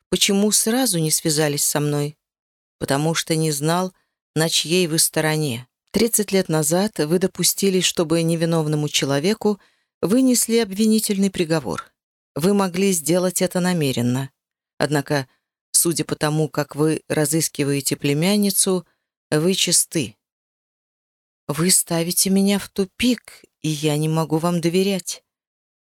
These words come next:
Джерри щёлкнул пальцами, и собаки вскочили.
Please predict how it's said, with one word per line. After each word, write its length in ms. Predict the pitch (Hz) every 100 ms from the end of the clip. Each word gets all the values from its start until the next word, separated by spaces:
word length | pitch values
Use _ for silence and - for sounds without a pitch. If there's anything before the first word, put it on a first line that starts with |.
| _ _ -
Джерри 440 | 147 202 294 277
щёлкнул 640 | 247 - 247 226 - 185 180
пальцами, 640 | - 262 240 - 147 139 135 _ _ _ -
и 60 |
собаки 480 | - 170 147 233 -
вскочили. 760 | 214 - 180 - - 104 -